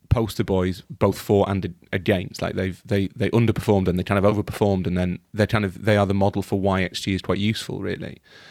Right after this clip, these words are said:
Because we know that Brighton, last season particularly, Brighton were playing well but not scoring goals, and you kind of had this number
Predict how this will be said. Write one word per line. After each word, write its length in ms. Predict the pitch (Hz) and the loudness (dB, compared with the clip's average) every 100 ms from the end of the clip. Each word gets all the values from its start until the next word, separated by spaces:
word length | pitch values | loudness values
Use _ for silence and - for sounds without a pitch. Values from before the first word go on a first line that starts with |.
| - | -20
Because 200 | - 117 | -4 0
we 140 | 98 110 | 4 6
know 300 | 107 107 101 | 6 6 4
that 180 | 95 - | 2 2
Brighton, 460 | 98 80 95 92 - _ _ - | 0 0 -2 -4 -8 _ _ -4
last 220 | 107 92 | -2 0
season 200 | 107 95 | 0 0
particularly, 340 | 87 113 90 90 | -4 -6 -4 -2
Brighton 260 | 101 - | -2 -2
were 40 | 82 | -4
playing 340 | - 117 98 | 0 2 4
well 160 | 98 92 | 2 2
but 100 | 92 | 0
not 160 | 98 - | -4 -2
scoring 240 | 101 90 | -2 0
goals, 220 | 98 92 | -2 -2
and 100 | 98 | -4
you 60 | 98 | -2
kind 160 | 101 | -2
of 60 | 95 | -2
had 100 | 95 | -2
this 160 | 92 101 | -2 0
number 540 | 117 131 85 - | 2 2 2 0